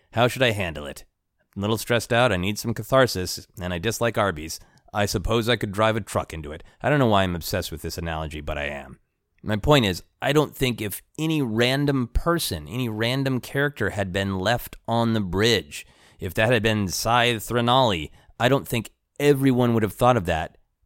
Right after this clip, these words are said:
It took that character in that moment with that level of desperation, that, uh, view of leadership that she is willing to sacrifice herself, that something needed to be done right now, and it was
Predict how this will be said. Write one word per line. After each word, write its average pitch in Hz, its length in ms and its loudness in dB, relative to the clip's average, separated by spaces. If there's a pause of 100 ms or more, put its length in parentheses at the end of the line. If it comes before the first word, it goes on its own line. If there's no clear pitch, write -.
(140)
It 110 260 -6
took - 260 0
that 101 400 -2
character 92 680 -4
in 110 160 -2
that 101 260 -2
moment 101 460 -2 (260)
with 92 280 -6
that 101 240 0
level 107 360 0
of 92 140 0
desperation, 95 840 -4
that, 92 380 -4
uh, 87 340 -4
view 113 400 -2
of 110 200 -2
leadership 113 680 0
that 90 180 -12
she - 140 -6
is 92 100 -4
willing 117 520 0 (260)
to 101 120 -8
sacrifice 101 720 -2
herself, 85 580 -4 (220)
that 90 160 -6
something 107 420 -2
needed 101 240 -2
to 87 60 -8
be 87 80 -6
done 95 420 0
right 95 240 -2
now, 90 460 0 (260)
and 85 720 -4
it 104 140 -10
was 90 340 -8